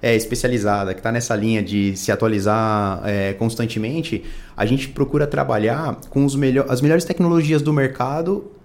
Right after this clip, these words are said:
aderente à necessidade do cliente ali. Então, assim, não adianta eu chegar pra você com as, com, com, só com as soluções que são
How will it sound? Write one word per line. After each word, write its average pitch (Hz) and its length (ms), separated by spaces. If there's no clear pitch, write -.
aderente 170 720
à 220 40
necessidade 196 480
do 175 80
cliente 117 400
ali. 98 160
Então, 143 200
assim, 143 340
não 135 180
adianta 156 380
eu 175 40
chegar 156 240
pra 147 100
você 135 360
com 127 180
as, 120 520
com, 127 240
com, 123 520
só 160 200
com 165 100
as 180 60
soluções 165 440
que - 80
são 147 200